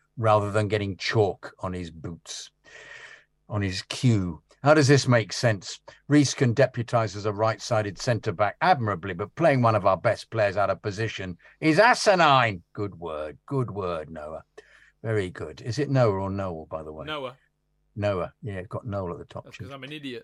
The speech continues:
Speaker 1: Um, yeah. Sure. <laughs> Oh, well. "Surely we'll be better off getting Trevoh the experience and game time he needs to develop,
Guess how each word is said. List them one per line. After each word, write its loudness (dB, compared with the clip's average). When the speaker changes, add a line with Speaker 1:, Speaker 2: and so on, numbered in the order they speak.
Speaker 1:
Um, -16
yeah. -2
Sure. -10
<laughs> 6
Oh, 2
well. -2
"Surely 10
we'll 8
be 8
better 6
off 4
getting 0
Trevoh 0
the -4
experience 4
and 2
game 2
time -2
he -2
needs -4
to -8
develop, -2